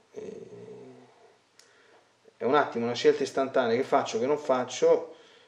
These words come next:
fai una cosa, eh, sarebbe stata la volontà di Dio, fai un'altra cosa e poi a volte il Signore, se fai attenzione, te lo fa capire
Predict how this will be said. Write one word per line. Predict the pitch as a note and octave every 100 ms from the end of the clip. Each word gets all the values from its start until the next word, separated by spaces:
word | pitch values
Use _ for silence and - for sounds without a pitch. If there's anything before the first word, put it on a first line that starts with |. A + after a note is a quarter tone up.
| _ -
fai | B2
una | B2 B2
cosa, | B2+ B2 A2 A2 G2 - - _
eh, | - F#2 F#2
sarebbe | - A2+ A#2
stata | A2+ B2+ A#2
la |
volontà | A#2 A#2 A#2 B2+
di | C#3+
Dio, | B2 B2
fai | A2 A2
un'altra | A#2 B2 C3+ A#2
cosa | A2 A2+ B2 A#2
e |
poi | - A#2+ B2
a | G#2+
volte | B2 A#2+ B2
il |
Signore, | - A#2 A#2
se | -
fai | - A2+
attenzione, | A2+ C3 C3 B2
te |
lo | G2+
fa | G#2 A#2+
capire | A2+ C#3 C#3+ A#2 -